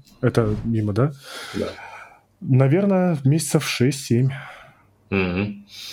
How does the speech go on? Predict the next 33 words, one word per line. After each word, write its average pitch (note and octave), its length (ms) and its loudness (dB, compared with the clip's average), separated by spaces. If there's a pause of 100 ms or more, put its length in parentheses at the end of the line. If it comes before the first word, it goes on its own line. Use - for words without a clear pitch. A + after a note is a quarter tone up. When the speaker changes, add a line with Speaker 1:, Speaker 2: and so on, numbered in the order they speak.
(200)
Speaker 1:
Где-то - 120 -8
Speaker 2:
То - 20 6
есть A2 160 2
Speaker 1:
так. A#2 100 2
Speaker 2:
вот A2+ 120 -6 (100)
семь C#3+ 320 2
месяцев G2 560 -2 (180)
ты A#2+ 440 2
сидел G#2 440 2
дома, F#2+ 520 0 (100)
а, F2 1000 -2
тратил A2 340 4
деньги, E2+ 440 0
которые F#2+ 220 2
у F#2 40 0
тебя F#2+ 100 2
были F#2+ 140 2
заработаны, F#2 600 0
и G2+ 100 2
ничего G2+ 320 2
у A#2+ 40 0
тебя A2 100 0
не F2+ 80 0
получалось F#2+ 420 0
заработать, F#2 420 0
хотя - 280 -2
у F2 80 0
тебя F2+ 160 -2
уже F2 200 -2
пятьсот F#2+ 300 0
тысяч - 160 -8
подписчиков - 480 -8
было. - 140 -20